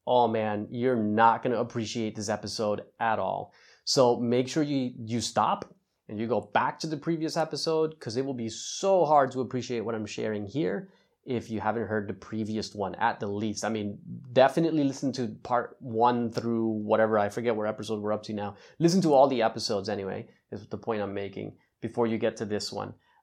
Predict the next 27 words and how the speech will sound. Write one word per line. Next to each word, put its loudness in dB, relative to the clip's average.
But 0
at -4
the -6
very 2
least, 0
if -12
you're -6
not 0
gonna -4
listen -6
to -6
all 0
the -4
other 0
ones, -2
listen -4
to -6
the -4
previous -10
one -12
before -4
listening -4
to -10
this -8
one. -16
Okay, 6
so 4